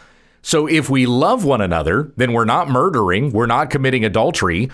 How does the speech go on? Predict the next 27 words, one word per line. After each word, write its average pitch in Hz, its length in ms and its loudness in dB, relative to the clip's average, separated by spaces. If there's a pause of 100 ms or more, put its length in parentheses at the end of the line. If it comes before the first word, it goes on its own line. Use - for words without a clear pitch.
(280)
we're 120 80 -2
not 135 260 -2
coveting 143 440 0
what 123 160 2
it 123 80 0
is 131 240 0
that 113 120 -2
they 107 140 0
have, 135 300 0
we're 120 80 0
not 120 200 0
stealing 147 440 0
from 101 160 -2
others, 92 520 0
on 110 220 0
and 113 80 -2
on 120 160 0
it 131 60 0
goes. 147 360 -2 (240)
So 160 220 0
love 135 400 0
is 131 220 0
the 135 100 -2
fulfilling 120 480 -2
of 120 80 -2
the 131 80 0
law. 151 380 0